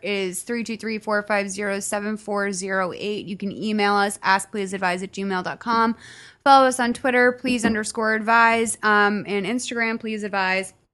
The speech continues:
You can find us on SoundCloud and iTunes for subscription. Um, please leave us a nice review in the iTunes store. We'd love that. Retweet, reblog, do the whole social media sharing thing.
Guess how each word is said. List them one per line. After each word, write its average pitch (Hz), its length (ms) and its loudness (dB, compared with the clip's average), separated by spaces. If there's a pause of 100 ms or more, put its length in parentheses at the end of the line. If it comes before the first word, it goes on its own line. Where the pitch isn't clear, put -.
(500)
You 247 140 6
can 240 160 2
find 233 220 4
us 233 120 -4
on 226 140 0
SoundCloud 277 920 4
and 214 220 -2
iTunes 254 760 0
for 214 160 -8
subscription. 254 880 -4 (420)
Um, 226 400 8
please 240 320 -4
leave 233 160 -2
us 226 160 -4
a 226 40 -2
nice 214 280 -2
review 226 320 -2
in 220 120 0
the 202 60 0
iTunes 226 460 -2
store. 220 440 0
We'd 208 140 -4
love 196 260 -2
that. 202 500 2
Retweet, 208 580 -4
reblog, 196 680 0
do 202 180 -4
the 196 140 -4
whole 202 420 -4
social 220 420 -6
media 208 360 0
sharing 208 480 -2
thing. 190 420 -2